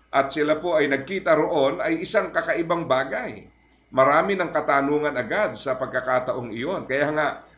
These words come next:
kung babasahin niyo po yun, kahit yung mga apostol, pagdating nila, napatanong sila eh,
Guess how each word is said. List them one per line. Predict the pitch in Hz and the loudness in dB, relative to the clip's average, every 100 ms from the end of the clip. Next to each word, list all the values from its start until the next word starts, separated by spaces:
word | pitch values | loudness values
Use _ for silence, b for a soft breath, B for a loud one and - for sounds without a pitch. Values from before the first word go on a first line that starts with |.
| - | -10
kung | 147 | -2
babasahin | 147 151 156 156 151 151 | 0 2 2 2 2 2
niyo | 151 151 | 0 -2
po | 151 | -2
yun, | 190 156 | -2 -2
kahit | 143 147 156 | 0 0 0
yung | 160 151 | 0 0
mga | 147 151 | 0 -2
apostol, | 156 151 - 226 - | -4 -6 -4 -6 -4
pagdating | 131 127 139 156 151 | -4 -2 -2 -2 -2
nila, | 185 202 | 0 0
napatanong | 143 127 127 135 143 151 156 | 2 0 2 -2 0 0 -2
sila | 196 214 190 | -2 -4 -6
eh, | 92 | -8